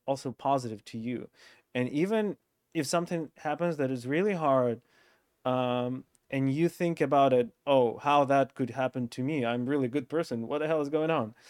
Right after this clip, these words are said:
Uh, if you think about it as an experience that you have to just experience of that day, tomorrow is gonna be a different day. So this experience that happened today, you learn from it, "Okay, that has, situation happened. It was not really good.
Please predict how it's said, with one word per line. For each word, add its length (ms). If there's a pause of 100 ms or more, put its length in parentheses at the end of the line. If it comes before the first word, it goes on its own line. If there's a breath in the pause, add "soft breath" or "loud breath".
(400 soft breath)
Uh, 520 (120)
if 160
you 80
think 260
about 280
it 160 (280)
as 180
an 100
experience 680
that 280
you 120
have 280
to 420 (800)
just 260 (920)
experience 500
of 160
that 240
day, 280
tomorrow 300
is 100
gonna 180
be 140
a 40
different 360
day. 100 (300 soft breath)
So 160
this 220
experience 440
that 140
happened 340
today, 440 (480 soft breath)
you 200
learn 240
from 240
it, 80
"Okay, 460
that 220
has, 180
situation 540
happened. 320
It 40
was 220
not 200
really 260
good. 280